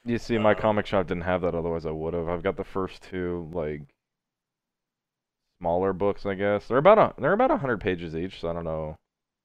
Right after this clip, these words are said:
Speaker 1: if that's it or
Speaker 2: Okay.
Speaker 1: not. But, uh, I bought two of those, and I've gotten through both of 'em, and I'm honestly, like, I got a hot take about it.
Speaker 2: Okay, okay,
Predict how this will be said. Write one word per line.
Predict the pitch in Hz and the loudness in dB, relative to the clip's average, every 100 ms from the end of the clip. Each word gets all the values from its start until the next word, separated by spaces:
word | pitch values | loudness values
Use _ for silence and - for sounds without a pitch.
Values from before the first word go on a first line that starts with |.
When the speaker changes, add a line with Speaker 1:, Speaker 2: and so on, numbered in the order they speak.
| _ | _
Speaker 1:
if | _ 78 | _ -12
that's | 76 - | -2 -2
it | 71 | -2
or | |
Speaker 2:
Okay. | 71 | -8
Speaker 1:
not. | 73 78 - - | -8 -10 -12 -16
But, | 73 | -8
uh, | 76 80 _ _ _ _ _ 90 | -6 -6 _ _ _ _ _ -2
I | 90 | -2
bought | 78 98 - | 4 4 2
two | - 92 | -2 -2
of | 85 | 0
those, | 85 82 80 | 0 0 -2
and | 80 | -6
I've | 80 | -4
gotten | 82 62 | -4 -4
through | 87 | -8
both | 80 82 - | -4 -4 -4
of | 82 | -4
'em, | 85 | -4
and | 82 | -4
I'm | 90 92 87 76 _ _ _ - | -6 -6 -8 -12 _ _ _ 2
honestly, | 120 143 143 147 151 147 | 4 4 2 4 4 4
like, | 127 104 92 - - - - _ _ _ _ _ _ _ _ _ _ | 4 4 4 0 -14 -18 -20 _ _ _ _ _ _ _ _ _ _
I | 104 | 4
got | 117 | 6
a | 87 | 6
hot | 90 - | 2 0
take | 73 73 | -6 -8
about | 73 67 71 | -6 -4 -4
it. | 76 - _ _ _ _ _ _ _ _ _ - - _ - | -6 -8 _ _ _ _ _ _ _ _ _ -20 -20 _ -20
Speaker 2:
Okay, | 107 95 80 82 _ - | -20 -20 -20 -20 _ -20
okay, | 131 90 | -20 -20